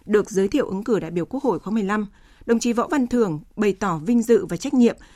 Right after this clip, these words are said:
được giới thiệu ứng cử đại biểu Quốc hội khóa mười lăm, khẳng định sẽ cố gắng nỗ lực hết sức hoàn thành nhiệm vụ xứng đáng với sự tin cậy của nhân dân. Hội nghị đã tiến hành biểu quyết với một trăm phần trăm đại biểu đồng ý giới thiệu năm đồng chí ứng cử đại biểu Quốc hội khóa mười lăm,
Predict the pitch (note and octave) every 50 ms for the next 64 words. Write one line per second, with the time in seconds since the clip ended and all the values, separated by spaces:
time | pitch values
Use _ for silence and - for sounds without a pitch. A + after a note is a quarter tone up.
0 | - - - G#3+ A3 G#3+ G3+ - G#3+ A3+ - E4 - - - G3 G3 G3+ - A#3+
1 | G3 E3 E3+ E3 F3+ G3 G3 E3+ D#3+ - - C#4+ - C4 G3+ C#3+ - - F#3 A3+
2 | A3 F#3+ G3+ G#3 G#3+ G3+ - - - - _ _ _ _ _ - F#3 E3+ E3+ G3+
3 | G3+ - - - - - - - - - A3 - A3+ G#3+ G3+ G3+ G#3 A3 A#3 A#3+
4 | C#4+ C#4 A#3+ - - A#3+ D4+ - - - F4+ F#4 - - - - _ - B3+ A#3
5 | A3 A3+ G#3+ G#3+ G#3 G3 F3+ G3 A#3 G#3+ - - - _ - - G#3 G3+ G3 F#3
6 | F3 F3+ A3 - B3 - - - G#3 G3+ - G#3 F3+ D#3 - E3 D#3+ F3 F#3 F3
7 | G3+ G3 F#3+ F#3+ - _ - - - - _ _ _ _ _ _ _ - _ _
8 | - - - B3+ B3 B3+ B3 G#3 G#3 G3+ - A3+ A3 C4 D4 A3+ G#3+ G#3 G3 D#3
9 | - A#3+ C#4 F4 - - - - _ _ _ _ _ - E3+ F#3+ F#3+ F#3+ G3 A#3
10 | C4+ C#4 A#3+ - - B3+ B3 A#3 A3+ F#3+ - - A3 A3 A3 G#3 E3 F#3 F#3+ F3
11 | D3+ C#3+ - _ - - G3+ G#3+ G3+ - - G#3 G#3+ G#3+ A3+ G#3 A3 - C4 A#3
12 | - - G#3 G#3+ G3+ F#3+ F3 D#3+ - - - F#3+ F3+ A3+ - _ - - _ _
13 | _ - G#3+ G#3+ A3 - - C4 A#3 F3+ E3 F3 F3+ F#3 F#3+ F#3+ F3+ - B3+ -
14 | A#3+ F3 - - G3 A3+ G#3 G3+ A3 A3 G#3+